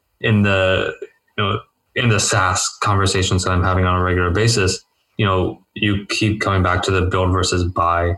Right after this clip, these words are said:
conversation. Are we going to build this ourselves? Or are we going to buy a technology? And you do have technology like Houndify. You have others as well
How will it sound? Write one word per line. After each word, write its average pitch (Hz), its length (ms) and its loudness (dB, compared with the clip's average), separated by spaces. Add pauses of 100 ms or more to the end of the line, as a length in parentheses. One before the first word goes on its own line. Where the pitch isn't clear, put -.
conversation. 87 640 -2
Are 90 100 0
we 92 60 2
going 92 160 2
to 90 100 0
build 104 280 0
this 110 160 2
ourselves? 117 480 2 (340)
Or 117 80 0
are - 20 2
we 104 40 2
going 101 180 2
to 92 40 2
buy 90 220 0
a 90 80 0
technology? 87 600 0
And 90 120 2
you 95 200 2
do 113 200 0
have 104 260 2
technology 92 500 0
like 87 200 -2
Houndify. 87 720 -2
You 90 100 0
have 95 220 0 (120)
others 90 280 0
as 85 180 -4
well 87 300 -2